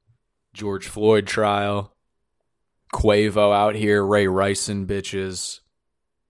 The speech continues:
We're gonna touch on it all. Again, we are on Spotify, Apple Podcasts. Throw the kid a like, little subby. Throw it five stars.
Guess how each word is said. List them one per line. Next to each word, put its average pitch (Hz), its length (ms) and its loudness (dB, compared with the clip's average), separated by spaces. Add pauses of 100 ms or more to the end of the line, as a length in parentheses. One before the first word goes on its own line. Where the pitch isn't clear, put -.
(320)
We're 139 100 -2
gonna 156 140 2
touch 120 240 2
on 98 100 -4
it 90 100 -6
all. 85 220 -8 (640)
Again, 139 380 4
we 135 100 4
are 131 180 2
on 123 100 -4
Spotify, 117 680 -6
Apple 104 280 -10
Podcasts. 110 760 -10
Throw 170 140 -10
the 143 100 -10
kid - 140 -14
a 101 60 -14
like, 107 380 -12
little 101 180 -20
subby. 117 640 -8 (1000)
Throw 117 160 6
it 120 60 4
five 104 300 4
stars. 104 840 -8